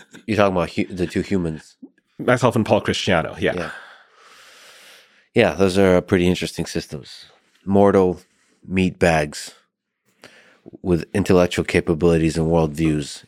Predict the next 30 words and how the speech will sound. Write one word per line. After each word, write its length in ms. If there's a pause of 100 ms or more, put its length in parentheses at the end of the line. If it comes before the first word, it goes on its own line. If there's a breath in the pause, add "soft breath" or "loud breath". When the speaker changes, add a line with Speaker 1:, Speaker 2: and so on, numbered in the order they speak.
Speaker 2:
interacting 560
with 140
each 140
other. 300 (1400)
Speaker 1:
Yeah, 60
it's 80
just 220
hard 260
to, 160
if, 160
if, 260
if 120
it's 100
hard 380
to 80
tell 320
who's 420
right, 360 (440 soft breath)
then 80
it's 100
hard 300
to 100
train 420
an 140
A 140
I 120
system 420
to 100
be 180
right. 300